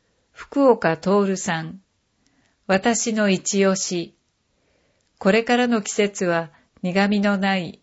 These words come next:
水出しアイスコーヒーがおすすめです。恵庭産かぼちゃを使用したかぼちゃとクリームチーズのトーストもぜひご一緒に。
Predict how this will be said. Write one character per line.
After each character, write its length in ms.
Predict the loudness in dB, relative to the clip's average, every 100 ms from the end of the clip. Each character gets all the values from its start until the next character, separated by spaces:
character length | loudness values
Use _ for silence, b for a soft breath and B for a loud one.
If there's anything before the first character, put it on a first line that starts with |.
| -6
水 280 | -4 -2 0
出 160 | 2
し 200 | 2 2 2
ア 100 | 2
イ 80 |
ス 160 | 0 0
コ 160 | 2 2
ー 40 |
ヒ 180 | 2 -2
ー 20 | 0
が 180 | 0
お 60 | 0
す 180 | -2 -4
す 140 | -2
め 120 | -2
で 140 | 0 -2
す。 260 | -4 -16 _ _ _ _ _ _ _ _ _
恵 120 | 2
庭 280 | 4 4 2
産 320 | 2 0 0
か 140 | 0 2
ぼ 140 | 2
ち 100 | 2
ゃ 100 | 2
を 60 | 0
使 220 | 0 0
用 240 | 0 0
し 140 | -4 -2
た 280 | -2 -2 b b b b b
か 140 | -4 -2
ぼ 120 | 0
ち 140 | -2
ゃ 80 | -2
と 380 | 0 -2 -2 -10
ク 120 | -4 -2
リ 240 | 0 0
ー 20 |
ム 140 | 0 -2
チ 240 | 0 0
ー 40 |
ズ 180 | -2 -4
の 180 | -4 -4
ト 240 | -2 0
ー 40 | 0
ス 100 | -2
ト 160 | -2 -2
も 320 | -2 -6 -12 _
ぜ 180 | -2 0
ひ 180 | 0
ご 180 | 2 0
一 80 | 0
緒 260 | -4 -4 -4
に。 260 | -4 -8